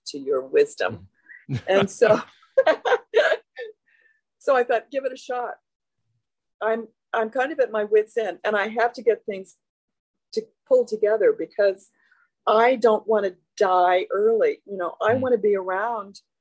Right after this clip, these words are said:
Speaker 1: I have two very young grandchildren right now. One is two and one is four.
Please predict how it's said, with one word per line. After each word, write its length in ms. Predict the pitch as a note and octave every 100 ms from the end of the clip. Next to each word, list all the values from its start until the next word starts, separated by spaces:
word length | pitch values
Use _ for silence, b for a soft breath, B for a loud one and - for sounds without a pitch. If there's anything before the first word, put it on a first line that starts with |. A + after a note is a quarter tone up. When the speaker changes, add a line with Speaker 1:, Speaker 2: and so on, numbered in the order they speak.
| _ _ -
Speaker 1:
I 100 | A3
have 200 | G3 -
two 200 | A#3 A3+
very 280 | G#3 G3+ G3
young 200 | F#3 F3+
grandchildren 960 | F3 E3 - F#3 E3+ F3 E3 E3 - - -
right 260 | F#3 E3+ E3+
now. 520 | E3+ E3+ E3 E3 D#3+ _
One 260 | F3 D#3+ E3+
is 200 | D#3+ -
two 300 | - A#3+ B3
and 100 | E3
one 160 | F3 E3+
is 160 | E3
four. 400 | - G3+ G#3+ B3+